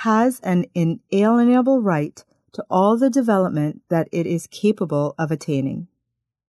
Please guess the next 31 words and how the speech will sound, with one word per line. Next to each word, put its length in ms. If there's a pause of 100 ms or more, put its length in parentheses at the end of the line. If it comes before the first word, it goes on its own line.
(800)
A 80
person's 680
right 380
to 140
life 420 (340)
means 440
his 200
right 360
to 100
have 280
the 100
free 560
and 180 (140)
unrestricted 840
use 460
of 180
all 300
the 100
things 420 (360)
which 180
may 160
be 120
necessary 680
to 140
his 240
fullest 720 (400)
mental, 800 (160)
spiritual, 1000
and 200
physical 680
unfoldment, 680